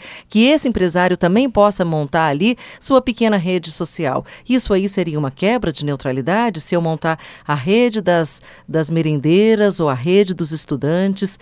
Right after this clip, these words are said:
né? Ou as redes dos desbravadores de Buriti Bravo, no Piauí. A gente não pode fazer isso, quer dizer, o mundo é ilimitado, né?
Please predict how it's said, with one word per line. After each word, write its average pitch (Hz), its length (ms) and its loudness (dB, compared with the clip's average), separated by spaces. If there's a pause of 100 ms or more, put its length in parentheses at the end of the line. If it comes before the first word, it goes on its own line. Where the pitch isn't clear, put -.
(240)
né? 190 220 2 (200)
Ou 165 120 4
as 160 120 2
redes 170 360 0
dos 160 140 -2
desbravadores 151 840 -2
de 147 160 -6
Buriti 147 440 -2
Bravo, 156 440 0
no 160 100 -6
Piauí. 139 400 -4
A 131 60 -2
gente 156 180 -12
não 190 80 -4
pode 143 280 -6
fazer 123 260 -10
isso, 202 140 -10
quer 277 80 -8
dizer, 226 120 -6
o 233 40 -2
mundo 240 300 -2
é 165 60 -4
ilimitado, 135 640 -8
né? 170 220 -6